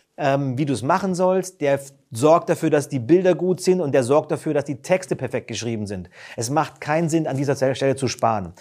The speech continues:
Ich erlebe es immer wieder, dass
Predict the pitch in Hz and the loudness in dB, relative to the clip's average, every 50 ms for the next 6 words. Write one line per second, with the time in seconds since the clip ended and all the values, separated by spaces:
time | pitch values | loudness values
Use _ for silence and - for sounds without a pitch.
0 | - - - - 156 - 175 160 165 185 196 180 175 - - - _ - 202 233 | -20 -20 -14 -10 0 4 6 8 8 8 8 6 4 2 0 0 _ 4 4 6
1 | 233 226 226 226 214 175 139 143 180 196 196 165 139 120 110 107 101 - - - | 4 4 4 4 4 4 2 0 0 2 4 4 4 4 2 0 -6 -10 -16 -20
2 | _ - 147 147 135 - - | _ -2 0 0 0 -2 -6